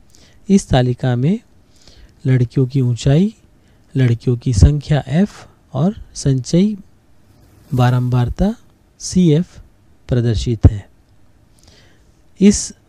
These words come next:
माध्यिका वर्ग median class को निकालने के लिए हम सभी वर्गों की संचयी बारंबारताएं और n बटा दो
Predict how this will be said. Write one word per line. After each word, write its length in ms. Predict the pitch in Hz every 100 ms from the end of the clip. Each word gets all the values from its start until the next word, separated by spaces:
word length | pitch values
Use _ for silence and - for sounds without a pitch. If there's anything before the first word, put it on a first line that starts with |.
| _ _ _ _ _ _ -
माध्यिका 520 | 135 117 131 170 170
वर्ग 300 | 135 156 - - _ 135
median 440 | 135 135 160 196
class 500 | 175 123 123 - - _ _ _ -
को 140 | 151
निकालने 500 | 147 135 123 127 180
के 160 | 180 127
लिए 280 | 110 131 170
हम 280 | 139 202 240 _ _ _ - _ -
सभी 400 | - 135 127 214
वर्गों 300 | 170 131 135
की 300 | 120 180 226 - _ _ _ -
संचयी 580 | - 147 143 131 190 220
बारंबारताएं 960 | 165 135 123 123 120 113 - 123 160 214 _ _ _ _ _ _ - - _ _ - _ _ 160
और 300 | 147 151 - 156
n 180 | 185 185
बटा 220 | 160 156
दो 380 | 135 135 135 175